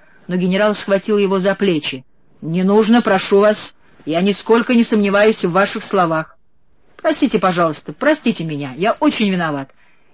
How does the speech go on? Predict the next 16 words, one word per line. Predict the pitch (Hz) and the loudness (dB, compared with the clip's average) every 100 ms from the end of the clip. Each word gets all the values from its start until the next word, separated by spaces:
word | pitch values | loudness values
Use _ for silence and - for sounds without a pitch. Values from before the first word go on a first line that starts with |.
| - | -6
Я | 320 | -2
ведь | 294 | -2
в | - | -2
сущности | 320 294 277 - 233 - | -4 -4 -4 -4 -6 -8
просто | 285 359 - 302 | -6 -6 -4 -2
ничтожество. | 285 - - 226 165 - 151 135 _ _ _ _ _ _ _ _ _ - | 0 -2 0 0 -2 -10 -14 -14 _ _ _ _ _ _ _ _ _ -16
Я | 143 165 175 | -6 -4 0
должен | 190 185 202 | 0 2 0
доказать | 196 202 196 185 208 214 | 0 0 0 2 0 2
вам | 214 220 | 2 2
и | 202 180 | 0 -6
всем | - 202 202 | -4 -2 -2
тем, | 214 220 | 0 0
кто | - 254 | 0 -2
не | 254 | 0
верит. | 202 180 175 | 2 2 -2